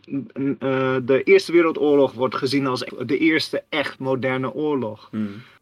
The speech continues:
Speaker 1: Maar, eh, deze oorlog, Peter, dat was een beetje, eh,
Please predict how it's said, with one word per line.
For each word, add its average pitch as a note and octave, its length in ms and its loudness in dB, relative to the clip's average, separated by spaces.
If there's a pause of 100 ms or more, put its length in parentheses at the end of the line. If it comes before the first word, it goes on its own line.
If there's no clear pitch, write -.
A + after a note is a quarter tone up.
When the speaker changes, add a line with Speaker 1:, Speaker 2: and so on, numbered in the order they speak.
Speaker 1:
Maar, G#3+ 480 2 (920)
eh, F3+ 600 -2 (100)
deze C4 320 0
oorlog, C3+ 640 0
Peter, B2+ 560 -2 (260)
dat - 160 -14
was D#4+ 180 -4
een A3+ 80 4
beetje, F3 460 4
eh, D3 340 -2